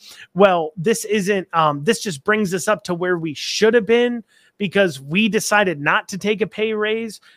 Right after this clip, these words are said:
during contract negotiations during the Great Recession. And so therefore, uh, uh, we deserve to get an even bigger raise than what we should have gotten back then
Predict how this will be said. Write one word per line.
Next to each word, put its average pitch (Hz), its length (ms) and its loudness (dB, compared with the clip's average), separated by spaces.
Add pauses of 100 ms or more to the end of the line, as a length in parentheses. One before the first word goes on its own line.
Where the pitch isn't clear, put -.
(120)
during 190 220 -2
contract 202 500 0
negotiations 196 920 -2
during 175 220 -4
the 156 80 -4
Great 156 320 -4
Recession. 247 720 -2 (320)
And 185 160 0
so 180 160 2
therefore, 180 880 2 (240)
uh, 151 460 4
uh, 135 80 -2
we 185 180 0
deserve 185 360 2
to 170 80 -10
get 170 120 2
an 160 80 -4
even 170 320 -4
bigger 214 280 2
raise 175 380 2
than 156 160 -2
what 156 180 -4
we 156 80 -4
should 247 280 2
have 214 80 2
gotten 170 340 -2
back 147 280 -2
then 202 500 0